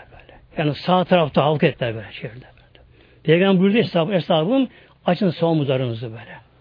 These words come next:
Fazlının kuvvetlerini böylece ve üç şaftında böyle koşar gibi yürüdüler böyle. Nedir bu? Yani küfre karşı, şirke karşı, din düşmanına karşı bu bir gövde gösterisi oluyor bu. Burada sünnettir bu.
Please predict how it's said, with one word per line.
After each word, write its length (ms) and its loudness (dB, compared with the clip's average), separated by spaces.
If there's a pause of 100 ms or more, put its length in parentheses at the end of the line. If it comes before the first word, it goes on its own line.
(340)
Fazlının 320 2
kuvvetlerini 540 2
böylece 460 0 (320)
ve 280 2 (1500)
üç 280 2
şaftında 680 2
böyle 220 2
koşar 420 2
gibi 140 4
yürüdüler 340 4
böyle. 520 -16 (480)
Nedir 240 4
bu? 220 4 (540)
Yani 200 2
küfre 400 2
karşı, 540 0
şirke 380 2
karşı, 540 0 (160)
din 120 6
düşmanına 300 2
karşı 440 0 (360)
bu 100 0
bir 80 4
gövde 300 4
gösterisi 500 4
oluyor 280 4
bu. 400 -6
Burada 200 2
sünnettir 540 2
bu. 100 -10